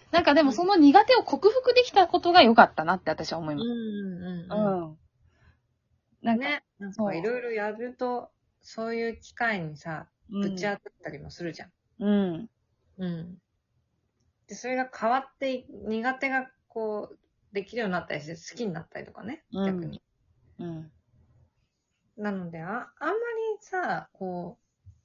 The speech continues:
Speaker 1: 一つのことを、いや、最初からやりたいことが決まってるとか、
Speaker 2: うん、うん、うん。
Speaker 1: これになるとかっていうの決まってる人はいいと思うの。
Speaker 2: うん。
Speaker 1: だけど、多分、たくさんの人が、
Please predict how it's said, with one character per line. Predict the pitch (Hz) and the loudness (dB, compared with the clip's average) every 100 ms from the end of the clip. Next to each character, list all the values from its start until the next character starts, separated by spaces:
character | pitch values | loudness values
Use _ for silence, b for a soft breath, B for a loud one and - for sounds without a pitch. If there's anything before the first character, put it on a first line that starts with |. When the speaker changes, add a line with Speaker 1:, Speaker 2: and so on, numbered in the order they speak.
| - _ | -20 _
Speaker 1:
一 | _ _ - 269 | _ _ -10 -8
つ | 269 | -6
の | 208 170 | -8 -8
こ | 175 | -14
と | 170 170 | -12 -10
を、 | 160 - _ | -10 -12 _
い | 202 | -10
や、 | 180 b b | -10 b b
最 | - 285 | -4 -2
初 | 302 349 339 | 0 -2 0
か | 349 | 0
ら | |
や | 330 269 | 2 0
り | 294 | 0
た | 320 | -4
い | 320 | -2
こ | |
と | 320 | -8
が | 214 | -8
決 | - 196 | -8 -6
ま | 190 | -6
っ | 196 | -4
て | 214 | -2
る | 202 | -2
と | 196 | -6
か、 | - - 147 | -12 -12 -2
Speaker 2:
う | 247 | 0
ん、 | |
う | 185 180 165 | 2 -2 -8
ん、 | 190 | -10
う | |
ん。 | 170 160 _ _ _ | -12 -12 _ _ _
Speaker 1:
こ | 208 | -6
れ | 220 | -4
に | 226 | -2
な | 233 | -2
る | 220 202 | -2 -4
と | - | -8
か | - | -10
っ | - | -10
て | |
い | 160 | -16
う | |
の | |
決 | - 220 | -14 -8
ま | 262 | -8
っ | |
て | 269 | -2
る | 320 | -2
人 | 320 - | -2 -2
は | 220 | -4
い | 220 | -4
い | |
と | 185 | -6
思 | 165 165 | -6 -8
う | |
の。 | 151 - _ _ | -10 -14 _ _
Speaker 2:
う | 196 | -6
ん。 | 185 165 - | -6 -8 -12
Speaker 1:
だ | 240 | -10
け | 220 | -10
ど、 | - - _ _ _ | -12 -16 _ _ _
多 | 370 | -2
分、 | 359 226 175 - | 0 -2 -6 -8
た | 233 | -14
く | - | -4
さ | 392 | -4
ん | 392 | -2
の | 254 | -2
人 | 196 196 | -4 -8
が、 | 175 170 156 | -4 -4 -4